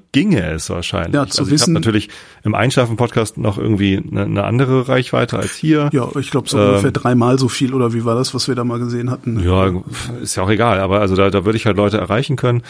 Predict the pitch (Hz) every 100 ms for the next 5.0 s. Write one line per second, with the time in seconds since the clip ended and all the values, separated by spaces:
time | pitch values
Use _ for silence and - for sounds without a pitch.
0 | - - - - 98 95 92 98 90 98
1 | 98 - 110 107 - 95 95 104 95 92
2 | 90 104 120 110 101 92 - - - 104
3 | - 104 95 87 85 - 92 87 90 90
4 | 101 - 127 104 98 92 104 95 92